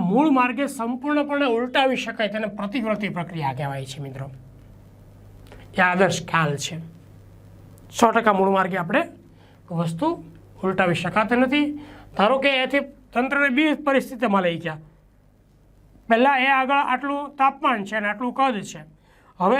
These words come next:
એને આટલા તાપમાન એટલે આટલા, આટલા કદે લઈ ગયા, ફરી વાર પાછું આગળ જો લાવી શકીએ તો એ પ્રક્રિયા કેવી થઈ? પ્રતિવર્તી થઈ.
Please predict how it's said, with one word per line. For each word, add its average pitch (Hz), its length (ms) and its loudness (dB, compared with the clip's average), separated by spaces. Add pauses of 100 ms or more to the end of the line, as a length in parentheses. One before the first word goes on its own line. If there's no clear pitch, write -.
એને 269 160 2 (880)
આટલા 226 280 -2
તાપમાન 247 360 0
એટલે 220 140 -2
આટલા, 220 280 0
આટલા 220 260 -2
કદે 190 260 -2
લઈ 190 180 0
ગયા, 147 140 -12 (280)
ફરી 349 220 2
વાર 320 200 2
પાછું 277 280 -2
આગળ 240 260 0
જો 240 160 -4
લાવી 262 280 0
શકીએ 165 280 -10 (680)
તો 196 80 -16
એ 202 100 -6
પ્રક્રિયા 233 500 -4
કેવી 269 240 0
થઈ? 220 140 -4 (1000)
પ્રતિવર્તી 156 640 -2
થઈ. 143 140 -14